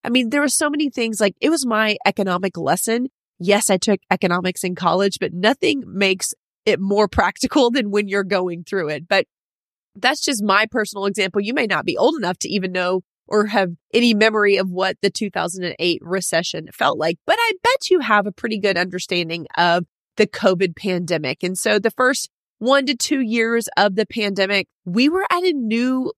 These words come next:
place. And that brought a lot of influx, a lot of change, right? Everyone was leaving their brick and mortars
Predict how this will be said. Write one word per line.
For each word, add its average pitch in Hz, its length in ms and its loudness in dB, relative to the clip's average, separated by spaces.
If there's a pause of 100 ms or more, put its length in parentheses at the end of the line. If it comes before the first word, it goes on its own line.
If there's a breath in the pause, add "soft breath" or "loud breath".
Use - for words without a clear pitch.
place. - 640 -4 (300)
And 208 560 2
that 202 400 0 (220)
brought 214 480 4
a 180 120 0
lot 180 460 2
of 240 200 0
influx, 170 420 -4
a 247 60 0
lot 453 220 0
of - 60 -4
change, 185 500 -2
right? 208 320 2
Everyone 285 380 -2
was 233 180 -4
leaving 240 460 -2 (300)
their 196 340 4
brick 196 280 0
and 175 140 0
mortars 233 640 2